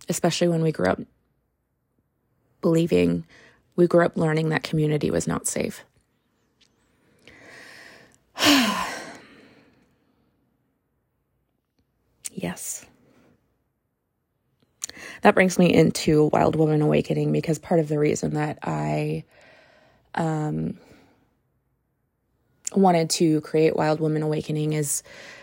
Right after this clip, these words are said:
to help us get rid of those fucking labels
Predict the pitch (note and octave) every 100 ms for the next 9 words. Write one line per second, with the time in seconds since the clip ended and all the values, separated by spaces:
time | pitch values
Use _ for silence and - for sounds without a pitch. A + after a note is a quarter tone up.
0 | - _ _ _ _ - - F3 E3+ E3
1 | D#3 D#3 D3+ F3 - E3+ E3 D#3 D3+ D#3
2 | D#3 D#3 C#3+ - D3+ - D#3 D3 D#3 D3
3 | E3 E3 E3+ -